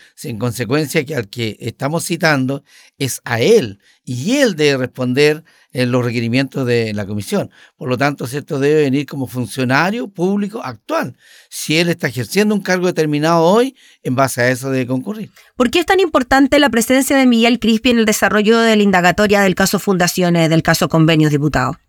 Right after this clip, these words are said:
Speaker 1: En mi concepto, creo que es una de las personas más importantes, porque ahí recordemos que en su minuto era subdere, y también, ¿cierto?, fue una de las transferencias que se entregaron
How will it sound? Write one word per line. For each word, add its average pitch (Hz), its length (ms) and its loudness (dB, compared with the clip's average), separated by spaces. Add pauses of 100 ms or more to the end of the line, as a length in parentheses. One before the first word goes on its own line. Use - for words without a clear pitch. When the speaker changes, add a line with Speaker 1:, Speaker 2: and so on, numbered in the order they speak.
Speaker 1:
En 123 160 0
mi 147 80 2
concepto, 151 640 -2
creo 135 200 0
que 123 100 -2
es 107 100 -4
una 131 140 -2
de 120 40 0
las 120 80 -8
personas 120 320 -6
más 120 200 -6
importantes, 139 800 -6 (340)
porque 113 280 -6
ahí 131 80 2
recordemos 127 560 -2
que 131 160 -4
en 117 100 -2
su 120 160 -10
minuto 131 580 -2
era 107 340 -2
subdere, 135 640 0 (360)
y 127 100 -4
también, 120 400 0
¿cierto?, 135 300 -8
fue 127 200 -2
una 127 380 0
de 110 200 -6
las 101 140 -10
transferencias 127 800 -2
que 117 140 -10
se 120 220 -6
entregaron 123 560 -2